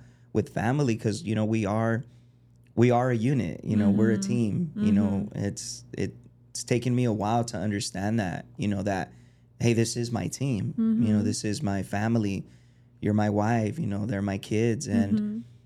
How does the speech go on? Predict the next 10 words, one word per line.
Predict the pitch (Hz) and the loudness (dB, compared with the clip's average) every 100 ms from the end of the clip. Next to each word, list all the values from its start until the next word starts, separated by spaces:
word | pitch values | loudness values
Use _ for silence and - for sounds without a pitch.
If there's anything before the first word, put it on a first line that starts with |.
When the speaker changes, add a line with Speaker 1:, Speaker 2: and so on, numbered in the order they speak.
| - - - - - | -20 -20 -20 -18 -2
Speaker 1:
and, | 110 107 104 | 2 2 2
um, | 101 101 | 0 0
as | 107 104 | -2 0
much | 110 113 | -2 -2
as | 117 | -2
I | 110 107 101 | 0 0 -2
wanna | 95 107 110 | -2 -2 0
pursue | 110 117 - - 113 117 | -2 -6 -6 -2 0 2
different | - 104 98 90 | 0 -4 -4 -2
things, | 120 139 123 110 | -2 0 0 -2